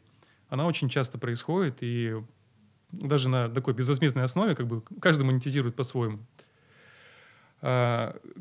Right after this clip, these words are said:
кооперация может быть в том числе и такой на, на возмездной основе, да, то есть что-то там, а, м, там у кого-то есть какая-то технология, которая, которая н-,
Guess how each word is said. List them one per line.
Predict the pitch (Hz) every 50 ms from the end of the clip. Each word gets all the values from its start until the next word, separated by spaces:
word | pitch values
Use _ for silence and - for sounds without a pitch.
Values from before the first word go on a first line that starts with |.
| - -
кооперация | - 147 135 160 160 - 160 - - 147 135
может | 131 147 156 139 123
быть | 117 135 131
в | - -
том | 139 131
числе | 123 - - 131 123
и | 120
такой | 120 - 123 110
на, | 107 113 117
на | 127 147
возмездной | 143 135 120 131 127 120 117 117 107
основе, | 110 - - 113 104 101
да, | 101 113 117
то | - 117
есть | 110 101
что-то | - - 113 - 107
там, | - 110 104 101 104 107 107
а, | 113 107 104 104 104 104 101 104 104
м, | 104 104 107 113 - - - - - _ _ _ - - 175 131 -
там | 120 113 110 104 135
у | 127
кого-то | 123 127 135 139 131
есть | 127 -
какая-то | - 127 139 123 135 139
технология, | - - - 123 127 135 139 123 113 107 101
которая, | - 107 - 117 110 107 104 101 104 101 101
которая | - 117 110 - 110 107 104 101
н-, | 104 110 113